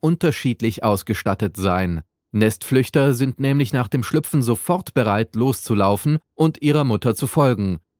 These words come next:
So tun es etwa die Hühnerküken. Nesthocker hingegen sind unselbstständig und werden erst einmal von ihren Eltern versorgt. Beide Strategien haben Vor- und Nachteile.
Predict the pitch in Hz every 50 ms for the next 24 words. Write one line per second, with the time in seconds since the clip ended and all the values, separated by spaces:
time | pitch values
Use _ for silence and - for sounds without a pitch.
0 | _ - 123 107 127 165 190 - - 175 170 151 131 - - 123 - 113 113 110
1 | 104 98 104 95 87 85 131 147 131 110 92 90 - - 110 92 - - 104 90
2 | 85 80 73 - _ _ _ _ _ _ _ - 104 107 104 101 - - - 117
3 | 110 - 131 117 120 123 127 131 120 131 135 127 143 143 127 139 147 135 - -
4 | 175 175 147 107 113 104 - - - - 110 110 117 120 131 135 - - _ _
5 | _ - 147 147 127 131 151 165 156 156 151 - 139 165 180 - - - - 123
6 | 117 113 104 101 101 - - 117 101 82 107 113 131 139 - 113 110 101 - 104
7 | 92 85 - - 98 82 87 90 87 87 90 - - - - _ _ _ _ _
8 | - - 123 143 170 180 170 - - - 123 - 123 110 92 104 101 107 123 143
9 | 147 143 131 127 123 123 131 131 123 107 - - 113 101 95 92 - 113 117 -
10 | 151 147 151 151 - - 110 95 90 90 92 92 87 85